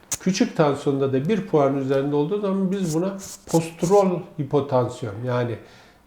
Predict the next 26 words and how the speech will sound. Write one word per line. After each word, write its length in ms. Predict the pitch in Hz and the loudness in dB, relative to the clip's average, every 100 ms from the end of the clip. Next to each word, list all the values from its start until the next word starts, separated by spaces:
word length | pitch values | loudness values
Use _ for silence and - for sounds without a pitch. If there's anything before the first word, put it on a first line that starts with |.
| - | -4
e, 300 | 135 131 135 147 185 - - - - - | -2 0 -2 -4 -8 -12 -14 -14 -14 -14
pozisyona 600 | - 165 165 170 170 214 160 | 2 4 4 4 6 6 6
bağlı 340 | 143 175 196 | 4 2 0
tansiyon 420 | 143 135 - 131 | 2 2 0 -2
düşmeleri 600 | 113 - 123 113 110 113 | -2 -6 -6 -4 -4 -4
görürüz. 400 | 117 120 185 190 - - - - _ _ _ - - | -2 -2 -2 -6 -12 -20 -20 -20 _ _ _ -20 0
Bu 160 | 220 220 | 4 6
ne 80 | 240 | 8
yapar? 400 | 190 - 180 208 - - - - | 6 6 2 2 -4 -16 -10 0
Hastada 500 | 165 - 180 185 175 | 0 4 4 6 6
böyle 240 | 165 156 | 4 4
bilinç 340 | 165 196 196 | 4 2 2
bulanıklığı 460 | 160 151 143 143 147 | 4 6 4 2 2
yapar, 380 | 135 117 123 123 | 2 2 -2 -4
yorgunluk 760 | 135 131 139 135 156 165 165 | 0 4 4 6 6 6 4
yapar, 360 | 131 110 117 117 - - - - _ | 0 0 -2 -6 -8 -20 -20 -20 _
düşmelere 640 | 165 160 - 170 170 165 180 | 4 4 6 8 10 8 6
neden 300 | 156 127 120 | 4 2 0
olur. 240 | 120 127 | -2 0
Allah 380 | 139 131 135 131 | 0 2 2 0
korusun 360 | 131 123 - 120 | -2 -2 -6 -4
kırıklar 560 | - 131 131 139 131 | 0 0 2 2 2
olur 280 | 117 98 107 | 2 -4 -8
işte 240 | - - 123 - | -12 -12 -10 -8
kalçasında, 760 | 120 117 120 - 117 117 110 - - - - - | -8 -6 -8 -8 -8 -6 -6 -10 -20 -20 -20 -8
e, 380 | 127 120 117 120 | -2 -2 -2 -4